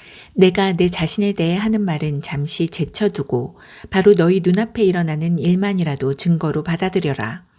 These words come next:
그러면 너희는 이 모든 일을 한 번에 깨닫게 될 것이다. 우리가 같은 일을 하고 있을 뿐 아니라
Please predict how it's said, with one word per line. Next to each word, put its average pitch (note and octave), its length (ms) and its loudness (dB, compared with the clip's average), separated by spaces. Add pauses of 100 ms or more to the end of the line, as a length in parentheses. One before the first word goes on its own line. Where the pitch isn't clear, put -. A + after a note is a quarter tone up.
(600)
그러면 G3+ 320 4
너희는 E3 460 0
이 F#3 100 2
모든 G3 400 4
일을 D#3 320 -6 (220)
한 G#3 180 -2
번에 F#3+ 240 0
깨닫게 A3 400 -4
될 E3 160 0
것이다. C#3 600 -6 (600)
우리가 A3 320 4
같은 A3 400 -4
일을 G3+ 240 -2
하고 A3 220 -2
있을 G3 320 -4
뿐 F3+ 120 -2
아니라 C3+ 480 -8